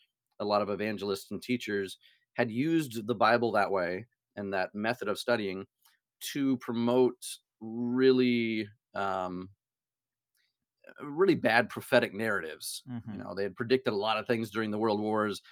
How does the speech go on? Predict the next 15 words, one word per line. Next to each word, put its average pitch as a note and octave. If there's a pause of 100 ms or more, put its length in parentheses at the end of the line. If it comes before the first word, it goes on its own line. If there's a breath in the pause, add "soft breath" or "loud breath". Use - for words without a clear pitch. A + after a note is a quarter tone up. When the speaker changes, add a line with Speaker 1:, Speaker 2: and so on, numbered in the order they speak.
Speaker 1:
that G#2 (140)
this B2
is A#2+
the A#2+
end A#2
and G#2
it's G2
all A#2
gonna G#2+
happen G#2+
this G2+
way. G2 (220)
Speaker 2:
Kinda A2+
jumped A2
the A2